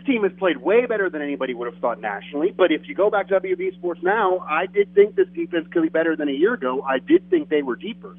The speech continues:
So Athlon Sports said mac team. Mike Osti thought they actually could be okay. <laughs> So it's not like it's completely coming out of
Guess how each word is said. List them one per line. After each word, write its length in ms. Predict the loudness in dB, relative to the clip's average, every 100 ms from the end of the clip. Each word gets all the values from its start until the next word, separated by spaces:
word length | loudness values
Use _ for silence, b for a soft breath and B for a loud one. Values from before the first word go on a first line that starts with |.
| -2
So 80 |
Athlon 440 | 0 0 0 -2 -4
Sports 300 | -6 -8 -6
said 160 | -4 -4
mac 260 | -4 -6 -4
team. 300 | -2 -2 -4 B B B
Mike 160 | 0 2
Osti 360 | 4 2 -2 0
thought 200 | 2 2
they 100 | 0
actually 240 | 0 -8
could 120 | -14
be 140 | -6 -6
okay. 420 | 2 2 2 -2
<laughs> 60 | B B -20 -10 4
So 380 | 6 8 6 6 B B B
it's 180 | 4 6
not 240 | 4 2 2
like 200 | 0 2
it's 180 | 0 0
completely 680 | -8 -8 -14 -2 0 0 -2
coming 340 | 0 2 2
out 140 | 2
of 80 | 0